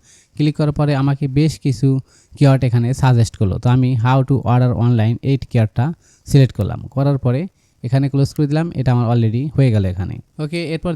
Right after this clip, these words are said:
দেখতে পাচ্ছেন language and caption certification, ভিডিও ল্যাঙ্গুয়েজ বাংলা। এখন এখানে ক্লিক করার পর আপনার ভাষা যেটা, সেটা সিলেক্ট করে দিবেন, অর্থাৎ আপনার ভিডিওতে আপনি যে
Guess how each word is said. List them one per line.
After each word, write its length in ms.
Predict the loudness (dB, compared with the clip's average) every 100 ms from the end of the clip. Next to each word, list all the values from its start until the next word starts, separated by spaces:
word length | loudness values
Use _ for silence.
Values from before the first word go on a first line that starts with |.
| -6
দেখতে 140 | -6
পাচ্ছেন 240 | -6 -4 -4 -2
language 420 | -4 -4 -6 -6 -8 -8
and 120 | -8 -8 -8
caption 320 | -8 -8 -8 -10 -8
certification, 680 | -8 -6 -8 -6 -8 -8 -12 -14 -16 -6
ভিডিও 220 | -4 -2 -2
ল্যাঙ্গুয়েজ 380 | -4 -4 -6 -10 -8 -4
বাংলা। 240 | -4 -4 -8
এখন 160 | -8 -10 -10 -8
এখানে 200 | -4 -4 -6
ক্লিক 160 | -8 -6
করার 140 | -8
পর 80 | -8 -10
আপনার 240 | -10 -10 -10 -6
ভাষা 220 | -8 -6 -8 -8
যেটা, 180 | -8 -8
সেটা 140 | -8 -12
সিলেক্ট 220 | -8 -10 -8
করে 80 | -8
দিবেন, 140 | -8 -10 -10
অর্থাৎ 280 | -8 -6 -8 -8 -12
আপনার 220 | -8 -8 -6
ভিডিওতে 300 | -4 -4 -4 -8
আপনি 180 | -6 -8 -8
যে 80 | -6